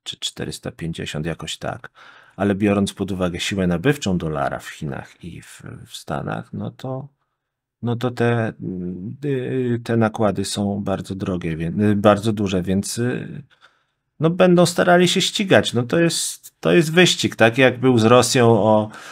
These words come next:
o, y, wyścig był wtedy, mm, y, o zbrojenia, tak jak był, tak jak jest wyścig teraz o kosmos, to będzie i wyścig technologiczny. No, jedni, jedni będą próbować drugich za-, y,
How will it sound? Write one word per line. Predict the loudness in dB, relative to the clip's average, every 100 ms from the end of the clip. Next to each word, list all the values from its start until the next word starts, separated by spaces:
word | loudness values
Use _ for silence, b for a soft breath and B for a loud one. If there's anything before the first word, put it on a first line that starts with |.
| B B
o, | 4 6 6
y, | 4 4 2 2 2 2 2 2
wyścig | 4 4 2 0 0
był | 2
wtedy, | 0 4 4 4 2
mm, | 2 0 0 0 0 0 0 0 -2 -4 -4
y, | -2
o | -2
zbrojenia, | -2 0 2 4 4 4 2
tak | 2 2
jak | 2
był, | 0 -2 -4 -6 -8 -6
tak | 0 0
jak | 0
jest | -2 -2
wyścig | -2 -2 -6
teraz | -6 -2 -2 -4 -6
o | -4 -4
kosmos, | 0 2 2 2 2 2 -2 B B B B -10
to | -2
będzie | 0 2 2
i |
wyścig | 2 -2 -4 -6
technologiczny. | -6 -2 -2 0 -2 -2 0 0
No, | 0
jedni, | 2 2 2 0 0 2
jedni | 0 2 0
będą | 2 2 2 0 -4 B B B B
próbować | -6 -2 0 0 -2 -2
drugich | -4 -4 -6
za-, | 0 0
y, | 0